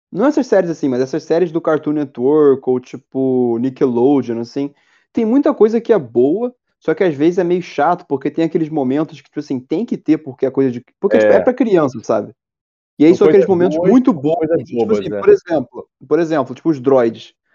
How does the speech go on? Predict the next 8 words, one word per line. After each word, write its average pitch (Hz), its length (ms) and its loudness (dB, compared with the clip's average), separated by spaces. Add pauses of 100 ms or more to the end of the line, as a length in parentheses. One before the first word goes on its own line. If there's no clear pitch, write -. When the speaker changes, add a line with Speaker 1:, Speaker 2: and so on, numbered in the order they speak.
(260)
Speaker 1:
Os 156 160 2
droids, 190 380 2
eles 214 160 -2
são, 214 160 -4
tipo, - 220 -10
literalmente 202 540 -4
reta-, 202 400 -4
tipo, - 300 -8